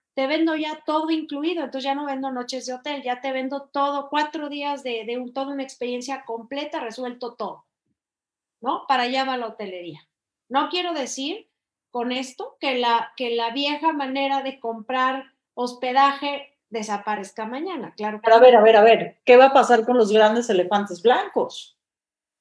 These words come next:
Speaker 2: Porque hay resorts hoteleros de miles de millones de dólares que, pues, no tienen esta agilidad de decir, pues, construyo veinte casitas en la jungla, cada una separada, y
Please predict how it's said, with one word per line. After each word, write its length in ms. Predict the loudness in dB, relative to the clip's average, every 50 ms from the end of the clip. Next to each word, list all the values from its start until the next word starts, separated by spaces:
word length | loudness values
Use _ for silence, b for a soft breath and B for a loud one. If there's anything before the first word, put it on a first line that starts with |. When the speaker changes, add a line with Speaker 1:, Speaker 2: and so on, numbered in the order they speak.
| _
Speaker 2:
Porque 1080 | 2 2 4 2 2 2 2 4 6 6 8 6 6 6 4 4 4 2 0 -2 -4 -10 _ _ _ _ _ 2
hay 200 | 4 6 6 6
resorts 720 | 6 6 6 6 6 6 6 8 10 10 8 8 6 2
hoteleros 760 | 0 2 4 4 4 6 6 4 4 4 2 2 0 0 0
de 220 | 2 2 2 2 2
miles 520 | 0 -2 0 0 2 2 2 2 2 2
de 80 | 0 -4
millones 540 | -4 -4 -4 -2 0 0 -2 -2 -4 -4
de 100 | -4 0
dólares 800 | 2 4 4 4 4 4 2 0 -4 -6 -10 -16 -20 -20 -20 _ _ _ _ _ _ _ _ _ _ _ _ _ _ _ _ _ _ _ _ _ _
que, 140 | -2 -2 -2
pues, 140 | -2 -2 0
no 180 | 0 0 2
tienen 280 | 2 4 4 4 2 2
esta 220 | -2 2 2 2
agilidad 500 | 2 4 2 2 4 4 6 6 6 6
de 100 | 6 4
decir, 360 | 2 0 0 -2 -4 -4 -6 _
pues, 220 | -20 -20 -20 _ _
construyo 640 | -6 -6 -6 -4 -2 0 2 4 6 4 4 2 -4
veinte 760 | -12 -4 4 6 8 8 8 6 4 2 2 0 -4 -14 _ _ _ _
casitas 520 | 2 2 2 2 0 -2 -2 -2 -2 -2
en 100 | 0 0
la 80 | 0 0
jungla, 580 | 0 2 2 2 2 2 4 4 4 4 4 2
cada 200 | 4 4 4 4
una 160 | 4 0 -2
separada, 680 | -4 -4 0 2 4 4 6 4 4 4 4 4 4 2
y 220 | 0 -2 -6 -8